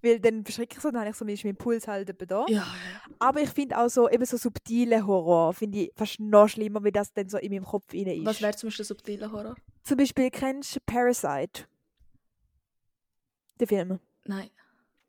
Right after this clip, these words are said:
Speaker 1: Ah, es geht so um, äh, so eine Familie, das ist also tausend Oscars gewonnen und so. Es geht so um eine
Speaker 2: Oh, warte,
Speaker 1: Familie.
Speaker 2: ist das ein koreanischer Film?
Speaker 1: Ja,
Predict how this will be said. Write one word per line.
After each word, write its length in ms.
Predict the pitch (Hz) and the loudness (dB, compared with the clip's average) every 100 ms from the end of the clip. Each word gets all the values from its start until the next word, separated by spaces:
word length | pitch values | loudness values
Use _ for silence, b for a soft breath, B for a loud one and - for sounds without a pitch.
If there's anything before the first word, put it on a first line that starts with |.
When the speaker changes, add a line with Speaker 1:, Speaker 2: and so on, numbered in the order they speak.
| - _ - - | -20 _ -20 -10
Speaker 1:
Ah, 160 | 247 269 | -8 -8
es 140 | - | -6
geht 240 | 269 262 | -4 -2
so 140 | 262 240 | -2 -2
um, 140 | 240 B B B B - _ _ | -4 B B B B -20 _ _
äh, 100 | 240 | -6
so 120 | - | -2
eine 120 | 233 226 | -2 -2
Familie, 500 | 233 240 247 262 - | -6 -6 -4 -4 -6
das 120 | 226 | -8
ist 60 | 208 | -10
also 160 | 202 - | -14 -14
tausend 280 | - 220 208 | -12 -12 -6
Oscars 480 | 196 226 - 220 214 | -6 -8 -8 -8 -8
gewonnen 260 | 220 214 226 | -10 -10 -8
und 80 | 220 | -4
so. 160 | 233 b b b b | -4 b b b b
Es 100 | 254 | 0
geht 120 | 262 | 0
so 60 | 262 | 4
um 40 | 262 | 4
eine 80 | 254 | 8
Speaker 2:
Oh, 40 | |
warte, 140 | 254 277 | 8 6
Speaker 1:
Familie. 240 | 294 294 | 2 0
Speaker 2:
ist 180 | - 202 | -4 -6
das 120 | 185 | -8
ein 60 | 185 | -12
koreanischer 480 | 180 175 240 277 | -10 -8 -8 -10
Film? 180 | - 180 | -14 -4
Speaker 1:
Ja, 220 | 233 302 | 2 4